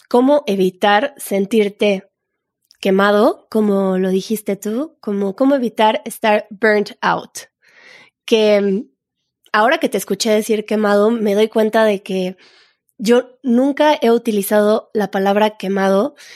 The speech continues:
y siento que el término burnt out me,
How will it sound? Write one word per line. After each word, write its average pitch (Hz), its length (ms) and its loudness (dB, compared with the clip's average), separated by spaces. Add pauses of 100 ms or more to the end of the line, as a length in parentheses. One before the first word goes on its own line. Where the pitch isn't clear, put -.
(240)
y 226 160 -2
siento 262 340 0
que 220 420 0 (320)
el 214 220 0
término 240 540 2
burnt 220 400 0 (100)
out 214 360 0 (460)
me, 202 840 -2